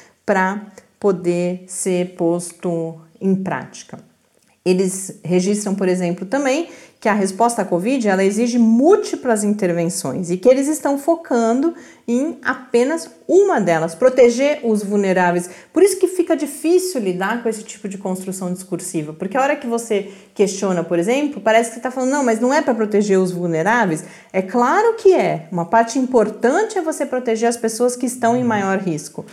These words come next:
mas apenas protegê-las e deixar todo o resto na normalidade, e eles falam em normalidade,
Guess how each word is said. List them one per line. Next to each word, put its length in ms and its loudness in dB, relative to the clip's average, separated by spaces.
mas 520 -2
apenas 680 0
protegê-las 1000 0
e 120 -2
deixar 460 -2
todo 240 0
o 40 -4
resto 600 -4
na 240 0
normalidade, 840 -2
e 80 -2
eles 240 -6
falam 480 -2
em 100 -6
normalidade, 880 -2